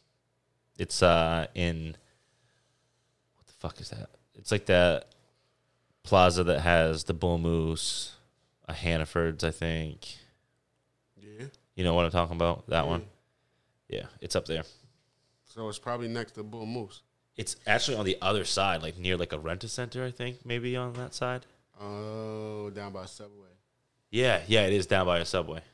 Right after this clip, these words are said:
Speaker 2: Yep. I know what you're talking about. <laughs>
Speaker 1: What the hell? That's
Speaker 2: Oh,
Speaker 1: hilarious.
Speaker 2: man.
Speaker 1: That's funny shit.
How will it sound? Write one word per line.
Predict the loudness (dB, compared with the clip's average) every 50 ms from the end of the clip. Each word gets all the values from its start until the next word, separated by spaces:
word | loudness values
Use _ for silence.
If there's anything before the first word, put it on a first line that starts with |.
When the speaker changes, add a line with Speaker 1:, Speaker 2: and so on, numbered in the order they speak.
| _ _ _ _
Speaker 2:
Yep. | -14 -10 -8 -8 -10 -12 _ _ _ _ _ _ _ _ -20 -14 -10
I | -8
know | -8 -8
what | -8 -10 -12
you're | -18
talking | -20 -20 -20 -20 -20 _ _ _ _ _ _ _ _ _ _ _ _ _ _ _ _ _ _ _ _ _ _ _ _ _
about. | -10 -8 -8 -8 -12
<laughs> | -14 _ _ _ _ _ _ _ _ _ _ _ _ _ -20 -20 -20 -20 _ _ _ -14 -14 -14 -10 -10 -10 -8 2
Speaker 1:
What | 6 6 6 6 6
the | 4 6
hell? | 6 8 8 8 8 6 6 0 -8 -12 -14 -18 -20 _ _ -20 -20 _ _ _ _ _ _ _ _ _ _ _ _ -16
That's | -16 -16 -16 -16 -16 -18 -18 -18 -18 -20 -20 -20 -20 -20 -20 _ _ -16 -10 -8 -6 -4 -2 -2
Speaker 2:
Oh, | 0
Speaker 1:
hilarious. | 2 2 0 0 -2 -6 -8 -10
Speaker 2:
man. | -12 -16 -20 -20 -20 -20 -20 -20 -20 -20 -20 _ _ _ _ _ _ _ _ _ _ _ _ _ _ _ _ _ _ _ _ _ _ _ _ _ _ _ _
Speaker 1:
That's | -8 -6 -6 -6 -6
funny | -8 -8 -8 -10 -12
shit. | -12 -10 -10 -10 -12 -14